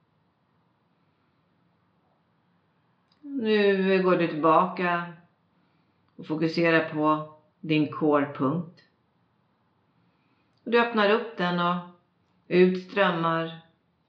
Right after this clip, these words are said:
den lila elden. Den eld som du bär naturligt i din kropp. Det ska vara bränsle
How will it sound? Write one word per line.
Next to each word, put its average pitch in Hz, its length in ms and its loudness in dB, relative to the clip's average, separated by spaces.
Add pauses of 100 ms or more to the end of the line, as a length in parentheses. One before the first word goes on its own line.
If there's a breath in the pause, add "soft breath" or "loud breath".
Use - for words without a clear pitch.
(840)
den 180 160 2
lila 175 340 2
elden. 180 520 -4 (3000)
Den 160 220 0
eld 160 340 2
som 175 180 -2
du 160 180 0
bär 151 500 -2
naturligt 160 680 -4
i 147 100 -4
din 160 180 -4
kropp. - 400 -16 (1900 loud breath)
Det 165 100 -2
ska 180 180 -2
vara 185 180 4
bränsle 190 920 0